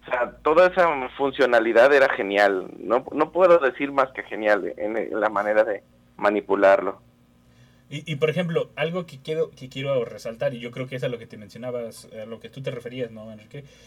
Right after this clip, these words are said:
Speaker 2: El, e-, e-, eso que dijo ahorita Paco, de que el, podías hacer como un combo y quedaba suspendido en el aire,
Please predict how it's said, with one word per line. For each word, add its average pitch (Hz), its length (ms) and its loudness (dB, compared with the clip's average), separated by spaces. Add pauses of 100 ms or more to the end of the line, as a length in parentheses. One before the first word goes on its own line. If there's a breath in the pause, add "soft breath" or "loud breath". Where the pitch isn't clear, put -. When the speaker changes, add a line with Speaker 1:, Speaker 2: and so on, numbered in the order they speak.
(200 soft breath)
Speaker 2:
El, 123 360 -14 (480)
e-, 165 200 -6
e-, 185 180 -8
eso 220 200 0
que 226 100 -6
dijo 196 220 -8
ahorita 208 300 -6
Paco, 143 340 -12 (180)
de 123 200 -14
que 131 140 -8
el, 123 440 -12 (180)
podías 151 360 -8
hacer 165 220 -10
como 160 220 -8
un 160 120 -10
combo 151 360 -6
y 120 40 -16
quedaba 139 340 -8
suspendido 135 540 -12
en 143 100 -10
el 120 160 -10
aire, 127 340 -10